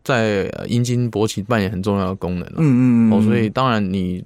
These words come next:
Speaker 1: 怎么对它，它就怎么对你，你对它越暴力，
Speaker 2: 对。嗯。
Speaker 1: 它就来一个反馈给你，你就痛死，这样子。
Speaker 2: 哇，那其实在我们后面可能会讲，
Speaker 1: 嗯。
Speaker 2: 可能比较好发，为什么什么姿势啊之类的。
Speaker 1: 嗯，嗯，嗯，嗯，嗯。
Speaker 2: 你之前在值班的时候，因为，
Speaker 1: 嗯。
Speaker 2: 因为我知道医生一定会值，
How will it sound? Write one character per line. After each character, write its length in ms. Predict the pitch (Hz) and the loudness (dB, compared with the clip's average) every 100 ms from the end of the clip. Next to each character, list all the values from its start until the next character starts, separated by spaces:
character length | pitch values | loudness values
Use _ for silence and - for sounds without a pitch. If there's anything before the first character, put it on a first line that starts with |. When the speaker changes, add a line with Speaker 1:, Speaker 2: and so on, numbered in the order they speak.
| - | -4
Speaker 1:
怎 140 | 107 | -2
么 80 | 107 | 2
对 160 | 143 123 | 2 2
它， 220 | 123 120 | 2 0
它 120 | 123 | -2
就 120 | 117 | -2
怎 100 | 104 | -2
么 80 | 95 | -2
对 160 | 107 95 | -2 -2
你， 140 | - | -4
你 100 | 98 95 | -8 -4
对 180 | 113 | 0
它 100 | 143 | 2
越 120 | 147 143 | 2 2
暴 240 | 147 123 | 0 0
力， 120 | 120 | -2
Speaker 2:
对。 80 | 104 _ - | -6 _ -4
嗯。 120 | 107 | 0
Speaker 1:
它 80 | 104 | 0
就 160 | 113 107 | 0 0
来 160 | 101 | 0
一 20 | 98 | -2
个 140 | 101 | -4
反 200 | - 92 | -4 -6
馈 200 | - 101 | -2 -2
给 120 | 92 | -2
你， 120 | 90 | -4
你 40 | 87 | -6
就 120 | 98 | -8
痛 260 | - 98 92 | -6 -6 -6
死， 220 | - - _ | -10 -20 _
这 40 | 98 | -4
样 80 | 113 | -2
子。 60 | |
Speaker 2:
哇， 320 | 110 95 78 165 | 0 0 -2 0
那 160 | 247 - - - | -2 -2 -20 -8
其 180 | - 151 | 0 0
实 140 | 156 | 0
在 240 | 156 202 127 | 0 2 4
我 100 | 107 | 4
们 160 | 107 | 2
后 180 | 131 147 | 2 2
面 160 | 127 107 | 2 2
可 80 | |
能 120 | 98 104 | 0 0
会 80 | |
讲， 200 | 113 104 | 0 -4
Speaker 1:
嗯。 60 | 110 123 - | -6 -12 -2
Speaker 2:
可 100 | 104 | 0
能 200 | 95 95 | 0 -2
比 100 | 101 | -2
较 140 | 113 | -2
好 160 | 131 113 | 0 -2
发， 160 | 104 | 0
为 80 | 113 | 0
什 100 | 110 | -2
么 120 | 104 | -6
什 120 | 98 92 | -6 -6
么 60 | |
姿 240 | 98 104 101 | -4 -4 -2
势 320 | - 107 85 | -2 -2 -2
啊 160 | 62 139 | 0 0
之 180 | 143 139 | 2 2
类 120 | 123 | 0
的。 100 | 127 | 0
Speaker 1:
嗯， 120 | 117 | -2
嗯， 0 | |
嗯， 0 | |
嗯， 180 | 117 107 | -2 -4
嗯。 80 | 110 | 0
Speaker 2:
你 100 | 123 | 0
之 160 | 110 214 | 0 0
前 160 | 135 | 2
在 120 | 117 135 | 2 0
值 320 | - 101 101 | -2 -4 -2
班 280 | 104 104 98 | 0 0 0
的 120 | 85 | -2
时 180 | - 123 | -4 -6
候， 180 | 78 - | -4 0
因 80 | 120 | 2
为， 120 | 110 | 2
Speaker 1:
嗯。 80 | 98 | 0
Speaker 2:
因 80 | 147 | -2
为 120 | 165 151 | -2 -4
我 80 | |
知 80 | 113 | -2
道 60 | 135 | 0
医 140 | 143 | 0
生 120 | 139 127 | 0 2
一 40 | |
定 160 | 110 113 | 2 2
会 120 | 117 | 0
值， 240 | - 82 | -2 -6